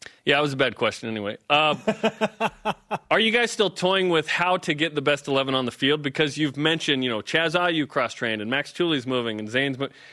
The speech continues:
Speaker 1: if you guys run with a four two five or something else, yeah, it's just, you're a linebacker, you're a sa-, w-, just get out there, guard this guy, cover this area.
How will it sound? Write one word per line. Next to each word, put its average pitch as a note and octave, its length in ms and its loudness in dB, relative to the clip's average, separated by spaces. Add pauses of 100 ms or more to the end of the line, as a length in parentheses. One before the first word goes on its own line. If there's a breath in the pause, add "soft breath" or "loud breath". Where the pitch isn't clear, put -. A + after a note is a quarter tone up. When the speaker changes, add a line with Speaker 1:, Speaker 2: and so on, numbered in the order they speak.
(360 loud breath)
Speaker 1:
if E3+ 200 0
you F#3+ 60 2
guys F#3 240 2
run F3+ 180 2
with F3 140 0
a C#3+ 40 0
four C#3+ 220 0
two C3+ 140 -8
five B2 260 0
or A2+ 40 -2
something A2+ 360 -2
else, B2+ 420 -2 (120)
yeah, D3+ 240 0 (160)
it's C#3+ 180 -2
just, E3+ 300 0 (440)
you're D#3+ 200 2
a A3 40 2
linebacker, G#3 640 0
you're G3+ 180 2
a G3 40 0
sa-, G#3 220 0
w-, E3+ 340 -12 (160)
just A3 320 0
get F3 240 2
out A3 240 2
there, A3 160 4
guard F#3 300 2
this F#3 180 2
guy, F3+ 260 2
cover F3 300 -2
this E3 240 -4
area. D#3+ 320 0